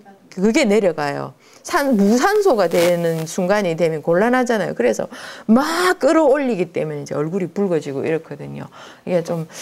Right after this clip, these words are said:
성질 낼 때도 조금 뭡니까? <laughs> 숨을 좀 천천히 들이쉬다 내쉬다. "잠깐만, 내가 화가 나려고 하는데." 이렇게 하면서 화를 내야 돼요. 바로 내면은요,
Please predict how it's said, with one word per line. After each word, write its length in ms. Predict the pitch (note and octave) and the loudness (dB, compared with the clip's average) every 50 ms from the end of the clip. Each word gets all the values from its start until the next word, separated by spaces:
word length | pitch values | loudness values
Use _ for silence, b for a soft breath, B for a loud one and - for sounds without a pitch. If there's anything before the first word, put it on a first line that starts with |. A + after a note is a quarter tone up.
| B B B | B B B
성질 400 | - - F#3+ F#3+ F#3+ A#3+ B3 A3+ | -6 -2 -2 0 2 2 4 4
낼 180 | F3 D#3+ D#3 | 2 2 0
때도 580 | - F#3+ F3+ E3+ D3+ D3 C#3+ D3 D3+ D3 - - - | 0 0 0 0 0 -2 0 0 -2 -2 -4 -6 -10
조금 420 | - - - D3+ - - - G#3+ G3 | -6 -6 -6 -6 -6 -4 -2 0 0
뭡니까? 600 | F3+ D#3+ D3+ D#3 E3 E3 - D#3+ D3 D3 D3 D#3 - B B B B B B B B - - - - - | 0 -2 -4 -6 -6 -6 -4 -4 -4 -4 -6 -10 -14 B B B B B B B B -4 -4 -4 -6 -10
<laughs> 580 | G#3 - G3+ E3+ - - - - - - - | -4 -2 -2 -2 -2 -6 -16 -18 -18 -20 -18
숨을 400 | - - - A3 G3 G#3+ A3+ A3 | -14 -8 -2 2 2 4 4 4
좀 200 | G#3 G#3+ G3+ F#3+ F#3+ | 2 2 0 0 -2
천천히 760 | - - - - - - - - - A#3+ A#3 C4 A3 G#3 G3 | -6 -12 -12 -12 -10 -10 -8 -4 -2 0 2 2 2 2 0
들이쉬다 440 | - G3 F3+ F3+ - - - - - - - - - - - D#3+ E3+ F3+ | 0 0 0 0 -4 -6 -6 -8 -6 -6 -6 -6 -6 -6 -4 -4 -2 -2
내쉬다. 320 | E3+ F3 F3+ F3+ - - B B B B B B | -2 -2 -4 -4 -10 -12 B B B B B B
"잠깐만, 800 | - - - - G3+ G3+ G#3 F#3+ F3+ F3+ F#3 G3 G#3+ A#3+ C4+ C#4 B B B B B A#3+ | -16 -16 -8 -6 -4 -2 0 0 0 0 0 2 2 2 0 -2 B B B B B -2
내가 160 | F3 F3 F3 F#3 | 0 2 2 2
화가 300 | - - A#3 G3+ G3+ G#3 | 2 2 2 2 2 2
나려고 360 | G#3 F#3 F3 F3+ F#3+ G3 G3+ | 2 4 4 4 4 4 4
하는데." 480 | A#3+ A#3+ G#3+ G#3 G#3 G#3 G3 F#3 F#3 F#3+ | 2 2 2 2 4 4 4 4 4 4
이렇게 480 | - - C#4+ D#4+ - - D#4+ F#3+ F#3 | 4 4 2 2 0 0 2 2 2
하면서 540 | A3 A3 G3 F#3+ F3+ F3 E3+ E3 - E3 D#3+ | 2 0 -2 -2 0 -2 -2 -2 -2 -2 -2
화를 320 | D#3+ F3+ E3 D#3+ E3 E3 F3 | -2 -2 -4 -2 0 2 2
내야 120 | F3+ E3 | 2 2
돼요. 140 | D3 C#3 C#3+ D3 | 0 -2 -6 -6
바로 480 | - D#3 E3 E3 F3+ F#3 G3+ A#3 C4 C4+ | -8 -6 -4 -2 0 0 2 2 0 0
내면은요, 800 | A#3 E3+ E3 E3+ F3+ F#3 F#3+ G3 G3 F#3 E3 D3+ D3 D3 D3 | 0 0 0 0 0 0 2 0 0 0 -2 -2 -4 -4 -6